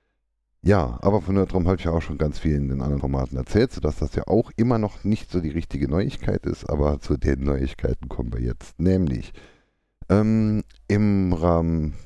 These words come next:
der Sentonic-Sache veröffentliche ich, oder dadurch kam die Sentonic-Sache eigentlich jetzt erst, ähm,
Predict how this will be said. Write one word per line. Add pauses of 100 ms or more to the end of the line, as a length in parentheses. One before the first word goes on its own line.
(140)
der
Sentonic-Sache
veröffentliche
ich,
oder (320)
dadurch
kam
die
Sentonic-Sache
eigentlich
jetzt
erst,
ähm,